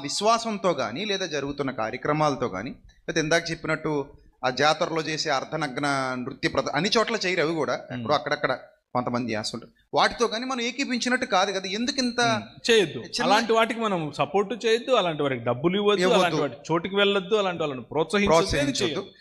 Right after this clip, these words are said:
Speaker 1: ఆయన సంకుచిత హృదయం ఎందుకు, విశాలంగా
Speaker 2: Hmm.
Speaker 1: ఆలోచించండి.
Speaker 2: విశాలంగా ఆలోచించాలి.
Speaker 1: Hmm. అందరినీ
Speaker 2: హండ్రెడ్ పర్సెంట్.
Speaker 1: ప్రేమించండి
Speaker 2: Hmm.
Speaker 1: అని చెప్పాము. ఇప్పుడు మీకు ఒక ప్రశ్న వచ్చింది కింద నుంచి, అమ్మాయిలు జీన్స్ ప్యాంట్ వేసుకోవచ్చు అని చెప్పారు కదా ప్రవీణ్ గారు,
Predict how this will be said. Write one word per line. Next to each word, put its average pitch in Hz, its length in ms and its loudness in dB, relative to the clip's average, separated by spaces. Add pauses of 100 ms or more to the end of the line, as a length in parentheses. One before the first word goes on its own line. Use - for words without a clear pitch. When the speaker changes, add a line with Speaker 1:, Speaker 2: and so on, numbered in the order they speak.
(160)
Speaker 1:
ఆయన 269 100 -2
సంకుచిత 277 520 0
హృదయం 226 320 0
ఎందుకు, 208 280 -4
విశాలంగా 208 420 2
Speaker 2:
Hmm. 180 300 4
Speaker 1:
ఆలోచించండి. 156 340 -4
Speaker 2:
విశాలంగా 226 400 4
ఆలోచించాలి. 202 440 -4 (140)
Speaker 1:
Hmm. 151 160 -4 (100)
అందరినీ 180 300 -2
Speaker 2:
హండ్రెడ్ 185 320 6
పర్సెంట్. 160 300 -4
Speaker 1:
ప్రేమించండి 165 540 -6
Speaker 2:
Hmm. 113 160 -6
Speaker 1:
అని 151 100 0
చెప్పాము. 131 460 0 (340)
ఇప్పుడు 160 180 2
మీకు 170 240 2
ఒక 156 140 -2
ప్రశ్న - 260 2
వచ్చింది 147 260 -2
కింద 127 160 -4
నుంచి, 120 320 -4 (1300)
అమ్మాయిలు 190 380 4
జీన్స్ 185 360 -4
ప్యాంట్ 190 200 -2
వేసుకోవచ్చు 175 500 -2
అని 165 60 -6
చెప్పారు 143 320 0
కదా 127 180 2
ప్రవీణ్ 131 380 0
గారు, 165 480 0